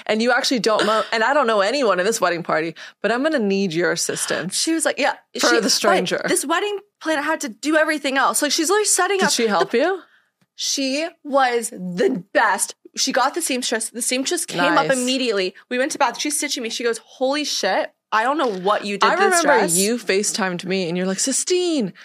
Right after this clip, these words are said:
Speaker 1: help me." I was in L A. I said, "What the hell do you want me to do?"
Speaker 2: I, I,
Speaker 1: I can't
Speaker 2: also
Speaker 1: help you.
Speaker 2: So moral of the story, I flashed the entire wedding party.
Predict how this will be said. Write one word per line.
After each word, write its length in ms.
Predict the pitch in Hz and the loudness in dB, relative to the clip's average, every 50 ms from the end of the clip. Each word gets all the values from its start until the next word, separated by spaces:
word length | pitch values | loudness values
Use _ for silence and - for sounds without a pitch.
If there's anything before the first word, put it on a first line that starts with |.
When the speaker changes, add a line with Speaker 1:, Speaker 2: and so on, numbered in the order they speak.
| - - - | -20 -16 -8
Speaker 1:
help 300 | - 277 320 359 - - | -4 -2 -2 -2 -2 -2
me." 340 | 330 311 294 240 180 170 - _ _ _ _ _ _ _ _ _ _ _ _ _ _ _ _ _ _ _ - | -2 -2 0 -2 -2 -4 -8 _ _ _ _ _ _ _ _ _ _ _ _ _ _ _ _ _ _ _ 0
I 60 | 359 | 0
was 100 | 339 294 | 2 2
in 80 | 320 | 2
L 160 | 302 277 277 285 | 2 4 4 4
A. 40 | 302 294 | 4 4
I 40 | 262 | 2
said, 120 | - 254 | 0 0
"What 100 | 277 339 | 0 0
the 80 | - 339 | 0 2
hell 120 | 339 349 | 2 2
do 60 | 302 | 2
you 60 | 320 320 | 2 2
want 120 | 330 320 311 | 2 2 2
me 120 | 339 370 | 0 0
to 80 | 381 311 | 0 0
do?" 180 | - 180 151 - - | 0 0 0 2 2
Speaker 2:
I, 260 | 254 277 339 359 349 - _ _ _ _ _ _ _ _ _ 269 | 2 2 2 -2 -4 -6 _ _ _ _ _ _ _ _ _ -2
I, 60 | 285 | -2
Speaker 1:
I 40 | - - 220 | 0 0 2
can't 120 | 269 302 311 | 4 4 6
Speaker 2:
also 80 | - - | 6 6
Speaker 1:
help 220 | 220 202 202 - | 6 4 4 2
you. 240 | 247 233 269 440 453 | 0 2 0 0 0
Speaker 2:
So 220 | - - - 320 285 | -2 -2 0 0 0
moral 260 | 262 277 320 330 339 | 0 0 0 0 0
of 60 | 330 | 0
the 40 | 320 | -2
story, 240 | - 269 233 220 220 - _ _ _ - | -2 -2 -2 -4 -6 -12 _ _ _ -2
I 120 | 262 269 | -2 -2
flashed 640 | 262 - - - 233 226 233 220 254 311 - - - | -2 -4 -6 -2 0 2 4 4 2 2 0 -4 -4
the 80 | 302 269 | -4 -4
entire 400 | 254 240 - - 220 220 233 247 | -4 -4 -4 -2 0 0 0 0
wedding 300 | 214 190 175 165 165 185 | 0 0 0 -2 -6 -6
party. 440 | - - 175 156 147 151 175 254 | -4 -2 -2 -2 -2 -4 -4 -6